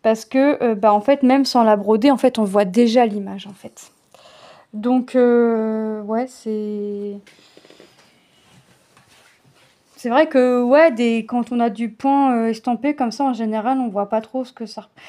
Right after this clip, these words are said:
même si on sait ce que ça, ce que va nous donner l'image.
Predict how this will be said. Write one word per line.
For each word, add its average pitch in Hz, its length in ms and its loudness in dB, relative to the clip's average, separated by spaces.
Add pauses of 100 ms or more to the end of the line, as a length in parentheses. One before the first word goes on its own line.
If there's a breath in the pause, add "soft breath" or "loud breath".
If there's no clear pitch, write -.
(200 loud breath)
même 320 300 6
si 349 180 0
on 285 140 4
sait 311 240 0
ce 311 100 -4
que - 160 -10
ça, 208 480 -2
ce - 180 -14 (180)
que 214 400 -12
va 220 160 -4
nous 220 100 -4
donner 226 240 -2
l'image. 285 400 4